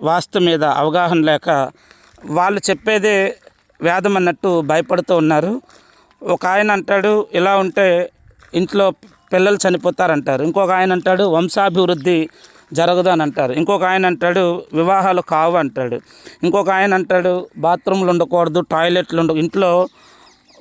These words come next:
టాయిలెట్లు ఉండకూడదు, బాత్రూమ్లు ఉండకూడదు" అంటారు. అసలు ఈ కాలంలో ఇవన్నీ సాధ్యమేనా? ఒకవేళ మీకు ఈ విధంగా హండ్రెడ్ పర్సెంట్ వాస్తు ప్రకారం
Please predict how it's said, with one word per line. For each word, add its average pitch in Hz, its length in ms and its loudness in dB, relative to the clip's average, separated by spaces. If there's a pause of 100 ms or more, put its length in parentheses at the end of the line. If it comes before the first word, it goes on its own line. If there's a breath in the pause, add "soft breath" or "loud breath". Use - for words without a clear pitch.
(340)
టాయిలెట్లు 185 440 0
ఉండకూడదు, 175 400 0
బాత్రూమ్లు 170 480 0
ఉండకూడదు" 160 360 0
అంటారు. 131 380 -2 (440 loud breath)
అసలు 202 540 2 (580 soft breath)
ఈ 202 160 0
కాలంలో 208 600 0
ఇవన్నీ 185 360 0
సాధ్యమేనా? 156 800 0 (400 soft breath)
ఒకవేళ 185 380 0
మీకు 190 540 0
ఈ 165 80 2
విధంగా 190 600 2
హండ్రెడ్ 165 380 0
పర్సెంట్ 175 380 -2 (160)
వాస్తు 156 280 -2
ప్రకారం 170 480 -2